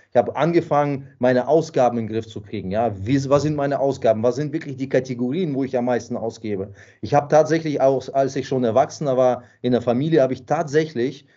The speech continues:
für mich, ähm, eine, eine Liste fast zehn Jahre geführt, also eine Excel-Tabelle,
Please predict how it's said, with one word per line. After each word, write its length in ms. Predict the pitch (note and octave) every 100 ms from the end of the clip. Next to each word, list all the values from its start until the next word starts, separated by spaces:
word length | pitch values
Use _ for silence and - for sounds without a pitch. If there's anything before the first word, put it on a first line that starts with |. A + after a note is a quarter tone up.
| _
für 200 | _ C3
mich, 440 | B2+ E3 D#3 - _ _ _ -
ähm, 580 | B2 A#2+ A#2 A2 G#2 - _ _ _ _ -
eine, 640 | C3 C3 B2+ B2 A#2+ A2 - _
eine 200 | C3+ C3+
Liste 380 | C3 F#3 F#3+ D3+
fast 300 | C3 A2+ -
zehn 220 | - F3
Jahre 260 | D3+ D#3 C#3+
geführt, 320 | A#2 - G#2
also 240 | A2 B2+ B2
eine 260 | B2 B2
Excel-Tabelle, 840 | E3 - D#3 - A#2 C#3 B2+ B2